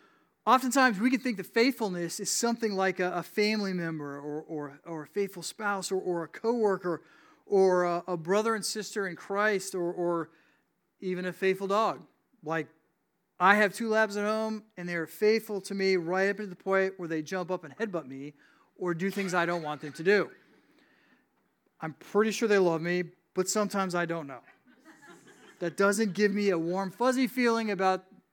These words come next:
their faithfulness to me. So I've got a lot of examples of what could be considered faithfulness in certain areas, um, and, and you can taper 'em and relate them to your own life. So these are just a, a couple I picked out on my own. Um,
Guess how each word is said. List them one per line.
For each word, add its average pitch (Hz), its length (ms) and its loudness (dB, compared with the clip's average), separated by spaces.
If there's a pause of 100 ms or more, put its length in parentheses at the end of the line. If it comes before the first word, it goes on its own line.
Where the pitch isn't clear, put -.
(200)
their 165 100 -4
faithfulness 151 540 -8
to 135 100 -18
me. 131 80 -18 (1400)
So 226 140 2
I've 226 40 0
got 277 140 10
a 269 40 12
lot 262 180 10
of 247 40 0
examples 226 560 4
of 196 120 4
what 202 280 0
could 240 220 -4
be 214 140 -2
considered 208 480 -4
faithfulness 208 600 2
in 180 60 -10
certain 196 380 -2 (160)
areas, 196 640 2 (600)
um, 180 300 0
and, 190 200 -2
and 190 100 -2
you 220 60 -2
can 202 100 -6
taper 214 460 2
'em 202 240 -2
and 180 240 -4
relate 190 400 2
them 202 100 -2
to - 140 -8
your 185 180 -2
own 180 180 -6
life. 151 220 -4
So - 140 -6
these 196 180 0
are 208 60 -6
just 190 240 -6 (160)
a, 170 160 -4
a 165 40 -6
couple 208 280 -4
I 190 40 -2
picked 196 240 -6
out 180 120 -2
on 165 40 -6
my 170 200 -4
own. 170 200 -4 (720)
Um, 175 380 2